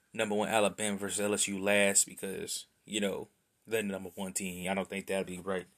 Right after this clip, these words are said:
to do these other two ranked teams before them. So we're gonna do Miami, ranked number ten versus Duke. Now that was a blowout, forty-eight to zero.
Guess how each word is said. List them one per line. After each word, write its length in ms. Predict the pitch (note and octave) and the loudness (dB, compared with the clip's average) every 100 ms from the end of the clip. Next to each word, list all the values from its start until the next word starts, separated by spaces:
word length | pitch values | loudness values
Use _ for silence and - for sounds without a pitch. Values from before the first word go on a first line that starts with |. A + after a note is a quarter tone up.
| _ _ - | _ _ -12
to 80 | G#2 | -6
do 100 | G2 | -6
these 220 | F#2 F2 | -6 0
other 240 | A2+ G#2+ - - | 2 2 0 2
two 300 | - B2 G#2 _ _ _ _ | 2 2 -4 _ _ _ _
ranked 260 | A2+ G#2+ - | -6 -6 -6
teams 140 | A2 | -8
before 340 | G2 - A#2 A2+ | -6 0 4 4
them. 280 | G#2+ G2+ - _ _ - - - - - | 2 0 -6 _ _ -20 -18 -16 -10 -2
So 180 | C3 | 0
we're 80 | C3+ | 2
gonna 180 | C3+ B2+ | 2 2
do 160 | B2+ A#2 | 0 6
Miami, 580 | B2 A#2+ A#2+ G#2 G2 - _ _ _ _ _ B2 | 8 8 4 2 -4 -10 _ _ _ _ _ -4
ranked 200 | B2+ A#2+ | -2 -2
number 180 | A2+ | -4
ten 520 | G#2+ - D#3+ D3+ D3 - - | 4 4 6 4 2 -4 -2
versus 280 | B2 A2 G2 | 2 2 0
Duke. 380 | C3+ B2 - - _ _ _ _ _ _ G2+ | 0 0 -4 -18 _ _ _ _ _ _ -2
Now 80 | |
that 160 | B2+ C#3 | 2 4
was 500 | B2 A2+ G#2 - - _ _ - | 2 2 -2 -4 -8 _ _ -10
a 80 | |
blowout, 520 | G#2+ A2+ G2+ F2+ - - _ _ _ _ _ _ | 0 4 4 2 -2 -10 _ _ _ _ _ _
forty-eight 500 | - C#3 B2+ A#2+ A#2 - | -4 0 2 2 0 -4
to 80 | |
zero. 460 | G#2+ G#2 F#2+ E2 | -8 -6 -6 -6